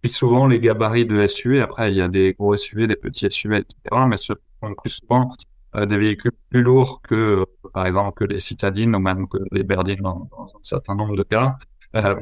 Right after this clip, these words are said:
et à ce moment-là, du coup, ça nécessite aussi plus d'énergie de déplacer un véhicule qui est plus lourd. Si, euh, il y, y a une étude notamment qui est faite au niveau de l'Europe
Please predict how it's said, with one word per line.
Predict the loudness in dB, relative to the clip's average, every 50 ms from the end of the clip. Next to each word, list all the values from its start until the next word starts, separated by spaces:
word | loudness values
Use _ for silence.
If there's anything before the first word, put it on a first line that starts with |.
| -6 -12 -14 _ _ 0
et | 2 2
à | 2
ce | 2 0 0
moment-là, | 0 0 2 2 2
du | 0 0
coup, | 2 2 2
ça | 2 2 0 0 0 0 0
nécessite | 0 -2 -2 -2 -2 -2 -2 -2 -2 -2
aussi | -2 -2 0 0 0
plus | 0 2 0 0 2
d'énergie | 0 0 0 0 0 0 2 2 2 2
de | 2 0
déplacer | 0 0 0 0 0 -4 -2 0 0 0 0 _ _ -20 -20 -20 -16 -8 -4
un | -2 0 2
véhicule | 2 2 0 0 0 -2 -2 -2
qui | -2 0 0
est | 0 0
plus | 0 -2 -2 0 2
lourd. | 2 0 0 -2 -8 -16 -20 _ _ _
Si, | -16 -14 -8 -2 2 4 6 6 6 6
euh, | 4 4 2 2 0 -4 -8 -12 -14 -14 -16 -18 -18 -16
il | -14 -12 -8 -4
y, | 0
y | 0
a | 2
une | 2 2 2
étude | 0 -2 -2 0 -2 -2 0
notamment | 0 -2 -2 -2 0 0 0 0 0 -2 -2
qui | -6 -6 -4 -2 -2
est | -2
faite | -2 0 -2 -2 -2 -2 -2
au | -2
niveau | 0 0 -2 0 -2 -2
de | 0 0 -2 -2 -2 -4 -6 -8 _ _ _ _ -2
l'Europe | 0 2 2 2 0